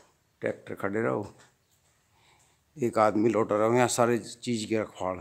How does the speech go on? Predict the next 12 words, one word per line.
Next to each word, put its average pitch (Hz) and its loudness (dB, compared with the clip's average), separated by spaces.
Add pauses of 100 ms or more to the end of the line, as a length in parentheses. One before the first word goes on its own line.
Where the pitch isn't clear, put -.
(1300)
ये 135 2
दो 135 6
हॉल 117 0
बन 113 0
गए 110 0
बहुत 95 -6
बढ़िया, 92 -6 (1300)
सारा 120 4
लेंटर 107 0
खुल 117 -2
गया। 113 2
भाइयों, 113 0